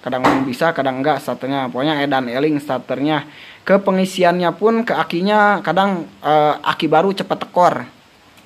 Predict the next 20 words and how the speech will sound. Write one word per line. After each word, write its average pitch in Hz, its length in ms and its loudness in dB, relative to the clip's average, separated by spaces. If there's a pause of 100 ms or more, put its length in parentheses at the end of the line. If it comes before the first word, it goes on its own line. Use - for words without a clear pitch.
Penyakitnya 151 640 0
di 139 80 -4
soket 139 320 -2
ini, 151 160 2
kadang 135 320 -2
dia 143 240 0 (240)
meleleh. 131 480 -2 (4000)
Jadi 147 160 -2
mudah-mudahan 160 560 2
ini 175 240 0
cukup 147 320 -6
jelas 139 320 0
ya, 131 80 0
ini 135 240 0
untuk 135 480 -4
semua 135 480 0
motor, 143 560 2 (320)
eh, 113 480 -2
injeksi 139 800 -2 (240)
Matic 127 320 -6